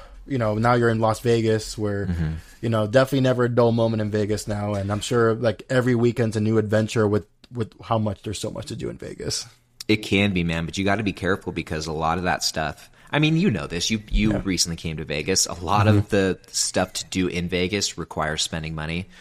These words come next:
Speaker 2: and
Speaker 1: Mm-hmm.
Speaker 2: just to be completely frank, in the position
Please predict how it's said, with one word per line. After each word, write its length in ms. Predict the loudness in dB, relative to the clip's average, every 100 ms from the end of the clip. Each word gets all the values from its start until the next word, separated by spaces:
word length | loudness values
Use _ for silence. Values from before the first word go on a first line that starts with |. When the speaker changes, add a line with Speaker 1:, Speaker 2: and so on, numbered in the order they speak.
| -20 -10
Speaker 2:
and 520 | -4 -2 -2 -4 -6 -6
Speaker 1:
Mm-hmm. 600 | -8 -10 0 4 6 6
Speaker 2:
just 240 | 4 4
to 60 | 2
be 140 | 0
completely 480 | -2 -4 -4 -4 -6
frank, 340 | -6 -6 -4
in 80 | -6
the 60 | -8
position 560 | -8 -6 -6 -6 -10